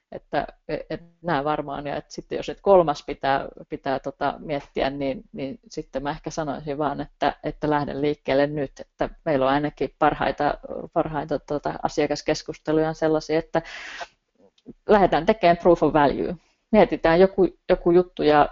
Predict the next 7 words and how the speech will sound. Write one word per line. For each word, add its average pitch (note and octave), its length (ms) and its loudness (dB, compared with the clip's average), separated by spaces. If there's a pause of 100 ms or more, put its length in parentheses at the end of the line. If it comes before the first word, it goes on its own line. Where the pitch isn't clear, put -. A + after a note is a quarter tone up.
ja D3 240 4
joku D#3+ 400 0
a-, - 1040 -8
esimerkiksi C#3+ 560 -4
tietty - 340 4
asiakkuus - 600 0
tai C#3 120 0